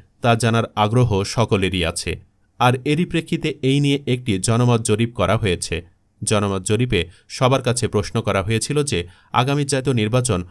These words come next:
অবাধ ও সুষ্ঠু হলে আপনি কোন দলকে সমর্থন দিবেন বা আপনি কোন দলকে ভোট দিতে চান। তো বন্ধুরা, এই নিয়ে এই জরিপে এখন পর্যন্ত মোট পাঁচ লক্ষের ওপরে মানুষ তাদের ভোট দিয়ে সমর্থন জানিয়েছে। তাছাড়া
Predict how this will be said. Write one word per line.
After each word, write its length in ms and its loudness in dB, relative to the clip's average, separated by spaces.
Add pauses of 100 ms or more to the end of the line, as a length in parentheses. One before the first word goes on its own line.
(180)
অবাধ 280 4 (140)
ও 100 2
সুষ্ঠু 360 -2
হলে 220 -2 (280)
আপনি 280 2
কোন 220 2
দলকে 320 0
সমর্থন 520 -4
দিবেন 260 2 (300)
বা 120 4 (120)
আপনি 320 0
কোন 240 0
দলকে 360 0
ভোট 320 2
দিতে 260 -2
চান। 200 -4 (480)
তো 80 2
বন্ধুরা, 380 0 (340)
এই 160 2
নিয়ে 160 0 (120)
এই 120 4
জরিপে 380 0 (120)
এখন 280 -2
পর্যন্ত 460 -2 (400)
মোট 200 4 (100)
পাঁচ 180 0 (120)
লক্ষের 320 -2
ওপরে 300 0
মানুষ 320 0 (300)
তাদের 280 2
ভোট 260 0
দিয়ে 200 0
সমর্থন 540 -2
জানিয়েছে। 500 -2 (560)
তাছাড়া 320 0